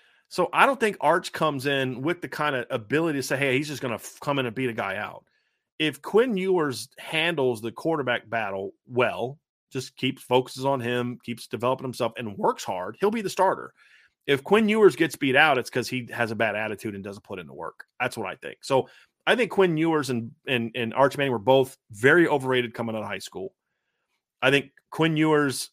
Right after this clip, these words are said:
has, is, is, had too much asked of him and actually did okay last year for a first-year guy. Didn't get a ton of help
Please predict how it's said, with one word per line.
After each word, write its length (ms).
has, 240
is, 360
is, 280
had 240
too 140
much 220
asked 280
of 80
him 180
and 100
actually 240
did 220
okay 640
last 320
year 160
for 140
a 40
first-year 420
guy. 360
Didn't 240
get 140
a 40
ton 240
of 60
help 320